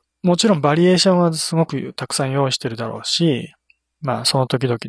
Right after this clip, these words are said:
多少変えたりしてね、ある程度、まあうまいことね、伝えるんだろうけど、でもそんなことをやっても意味ないなとは思うんだよね。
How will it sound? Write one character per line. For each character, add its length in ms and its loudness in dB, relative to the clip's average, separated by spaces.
多 120 -4
少 420 2
変 120 0
え 40 -2
た 120 0
り 80 -2
し 80 -2
て 100 -8
ね、 260 0
あ 80 -6
る 160 -2
程 140 2
度、 280 -2
ま 140 0
あ 40 -4
う 60 -8
ま 140 2
い 60 -2
こ 100 -10
と 140 -10
ね、 180 -4
伝 160 0
え 40 0
る 120 -6
ん 40 -8
だ 80 -8
ろ 120 -10
う 60 -18
け 100 -10
ど、 280 -8
で 80 -10
も 80 -10
そ 140 -6
ん 160 0
な 280 4
こ 120 -6
と 120 0
を 60 4
や 120 -2
っ 20 -10
て 100 0
も 220 -10
意 140 4
味 140 6
な 200 4
い 80 -2
な 240 -2
と 120 0
は 100 -2
思 220 0
う 40 2
ん 80 -2
だ 80 -10
よ 60 -10
ね。 180 -4